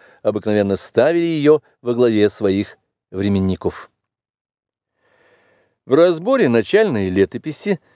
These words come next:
наше внимание сосредоточится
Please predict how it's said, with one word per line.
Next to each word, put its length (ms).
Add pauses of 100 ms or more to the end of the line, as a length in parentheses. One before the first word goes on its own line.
(220)
наше 360
внимание 720 (180)
сосредоточится 1200